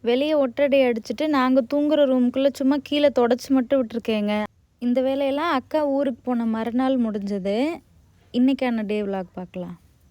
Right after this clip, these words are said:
ஹாய் ஃப்ரெண்ட்ஸ், எல்லாருக்கும் குட் மார்னிங். இன்னையோட டே vlog பார்க்கலாமா? உள்ள ஏர் மஃப்ளர் போட்டு அதுக்கு மேல ஸ்வெட்டர் போட்டுமே குளிர், ஐயோ தாங்க முடியல.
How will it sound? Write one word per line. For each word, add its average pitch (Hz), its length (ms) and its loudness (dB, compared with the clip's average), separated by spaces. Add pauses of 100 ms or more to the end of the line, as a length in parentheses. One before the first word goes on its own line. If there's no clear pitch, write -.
(500)
ஹாய் 277 260 0
ஃப்ரெண்ட்ஸ், 262 560 -2 (140)
எல்லாருக்கும் 233 480 -2
குட் 226 240 -6
மார்னிங். 214 440 -4 (220)
இன்னையோட 254 400 0
டே 226 80 0 (100)
vlog 208 300 -4
பார்க்கலாமா? 196 420 -6 (800)
உள்ள 240 140 0 (220)
ஏர் 233 200 -2
மஃப்ளர் 226 340 -4 (120)
போட்டு 220 260 0 (120)
அதுக்கு 214 240 -2 (120)
மேல 226 240 0 (300)
ஸ்வெட்டர் 233 400 -4
போட்டுமே 226 360 -2 (120)
குளிர், 226 340 -2
ஐயோ 196 300 -4 (180)
தாங்க 202 240 -4 (100)
முடியல. 190 300 -4